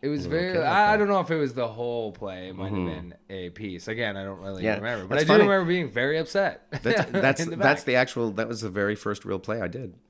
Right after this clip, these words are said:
Speaker 1: Oh,
Speaker 2: That,
Speaker 1: nice.
Speaker 2: that's Peter Pan. I played Jo-,
Speaker 1: Nice.
Speaker 2: uh, John in Peter Pan.
Speaker 1: Nice.
Speaker 2: Yeah, yeah. And I think that was grade nine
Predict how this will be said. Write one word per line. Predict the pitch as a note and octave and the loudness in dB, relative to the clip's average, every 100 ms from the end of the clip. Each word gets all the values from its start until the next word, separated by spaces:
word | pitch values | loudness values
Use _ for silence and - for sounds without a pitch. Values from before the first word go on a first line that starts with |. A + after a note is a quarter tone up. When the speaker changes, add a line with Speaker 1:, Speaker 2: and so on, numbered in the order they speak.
| _ _ - | _ _ -10
Speaker 1:
Oh, | C3+ | -2
Speaker 2:
That, | F3+ - | 2 2
Speaker 1:
nice. | - | 4
Speaker 2:
that's | C3 G#2+ | 2 2
Peter | - A#2 | -2 -2
Pan. | A2 C3+ F2+ | -2 -4 -4
I | |
played | - F#2 - | -2 -2 -2
Jo-, | |
Speaker 1:
Nice. | A2+ | -2
Speaker 2:
uh, | A2+ | -2
John | G#2 A2 A2+ | 0 0 0
in | D2+ | -4
Peter | F#2+ E2 | -6 -10
Pan. | F#2 G2 E2 D#2 | -8 -10 -10 -12
Speaker 1:
Nice. | C#3+ G#3 G2+ - G2+ | -6 -6 -6 -8 -2
Speaker 2:
Yeah, | B2 F3 F2+ D#2+ E2+ | 0 0 -2 -4 -8
yeah. | B2+ C#3 | -8 -8
And | F#2 | -4
I | F#2 | -4
think | - D#3 | -6 -10
that | A#2+ | -10
was | - | -10
grade | - - G1+ | -8 -8 -6
nine | G1+ G1+ G1+ G1+ G1+ | -8 -8 -8 -10 -10